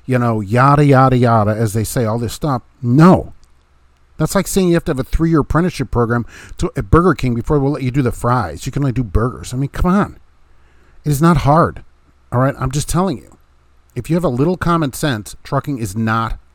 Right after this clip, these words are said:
complicated. The hardest part is probably all the different rules that you have to remember. The trucking itself,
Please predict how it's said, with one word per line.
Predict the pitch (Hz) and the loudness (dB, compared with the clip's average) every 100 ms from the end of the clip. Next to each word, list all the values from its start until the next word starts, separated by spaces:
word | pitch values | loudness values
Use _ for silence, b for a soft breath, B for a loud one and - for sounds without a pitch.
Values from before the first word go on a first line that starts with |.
| _ | _
complicated. | - 135 139 - - - - - - b b b b b b | -6 0 0 -2 -6 -12 -14 -20 -20 b b b b b b
The | 104 | -2
hardest | 127 160 196 - | 4 4 4 0
part | 113 - | -4 -2
is | |
probably | 143 139 135 | -2 0 2
all | 143 | 4
the | 160 | 2
different | 156 165 110 | 2 0 0
rules | 139 233 170 127 | 2 2 2 -2
that | |
you | 101 | -8
have | 107 | -8
to | 101 | -8
remember. | 98 95 82 - - _ - | -8 -10 -14 -18 -20 _ -10
The | - | -8
trucking | - 175 170 180 | -2 -2 0 -2
itself, | 139 170 180 | -2 -2 -2